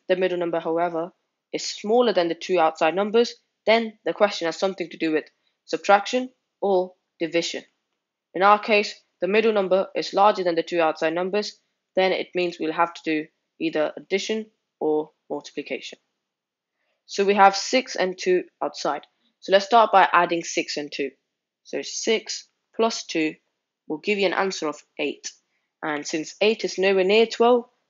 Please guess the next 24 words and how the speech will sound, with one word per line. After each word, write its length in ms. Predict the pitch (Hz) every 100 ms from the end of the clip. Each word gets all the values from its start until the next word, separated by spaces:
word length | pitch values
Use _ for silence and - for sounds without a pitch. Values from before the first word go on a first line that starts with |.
| -
this 140 | 165
means 160 | 180 175
addition 400 | 160 202 220 202
does 160 | 190
not 240 | 190 196 190
work. 280 | 247 - - _ _ _
So 120 | -
let's 160 | 214 -
try 320 | 247 247 240 - _ -
multiplication. 720 | 196 196 180 170 165 156 - _ _ _ _ _ _ _ -
Let's 200 | 185 185
do 240 | 180 170 - _ _ _
six 560 | - - 240 - - -
times 340 | - 226 220
two 160 | - 185
now. 300 | 170 208 247 _
Six 300 | - 226 -
times 280 | 208 196 -
two 260 | 196 185 185 _ _ 180
is 100 | -
going 220 | 180 180
to 80 | 165
give 180 | 185
you 240 | 175 175